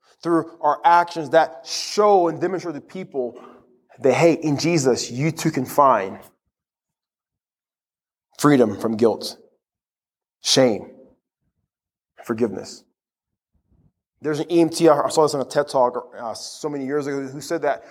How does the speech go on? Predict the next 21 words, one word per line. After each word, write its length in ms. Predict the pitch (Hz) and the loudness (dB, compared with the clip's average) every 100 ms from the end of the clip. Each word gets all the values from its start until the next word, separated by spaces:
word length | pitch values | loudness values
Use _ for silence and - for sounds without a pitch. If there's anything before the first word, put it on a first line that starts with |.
| - | -20
when 140 | 131 139 | -12 -4
he 100 | 180 | 0
arrives, 420 | 151 156 160 151 | 4 4 4 -2
arrives 400 | 139 139 151 160 | 0 4 4 4
at, 80 | 156 | 2
at 260 | 139 135 139 | 2 4 2
a 60 | |
scene 320 | 127 - 165 147 | 0 -2 0 0
where 80 | |
the 80 | 135 | 0
person's 260 | 160 147 139 | 0 -2 -2
gonna 180 | 139 120 | -2 0
die 440 | 147 156 151 151 - - | 4 6 6 2 -4 -16
and 100 | 131 | -10
he's 100 | 131 | -2
there 180 | 127 156 | 2 2
to 240 | 156 - 131 | 0 -6 0
basically 300 | 143 131 - | 0 0 -2
comfort 300 | 151 151 151 | -2 -2 -2
the 60 | |
person, 440 | - 156 - 160 | 2 2 2 -2